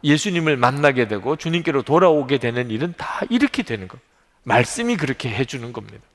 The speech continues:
만약에 여러분이 말씀을 떠나서 예수님을 만나기를 원한다면 반드시 잘못되게 돼 있습니다.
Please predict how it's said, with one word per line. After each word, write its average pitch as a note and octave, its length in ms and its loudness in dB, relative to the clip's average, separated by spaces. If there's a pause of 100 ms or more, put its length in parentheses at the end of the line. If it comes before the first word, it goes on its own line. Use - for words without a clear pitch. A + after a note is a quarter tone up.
(720)
만약에 C#3 380 4
여러분이 D3 380 4 (180)
말씀을 C3+ 480 4
떠나서 G3 580 4 (160)
예수님을 E3+ 520 2
만나기를 D3+ 580 4
원한다면 A#2+ 720 0 (560)
반드시 A#3+ 480 2
잘못되게 C3 680 -2
돼 G2+ 140 -2
있습니다. G#2 500 -12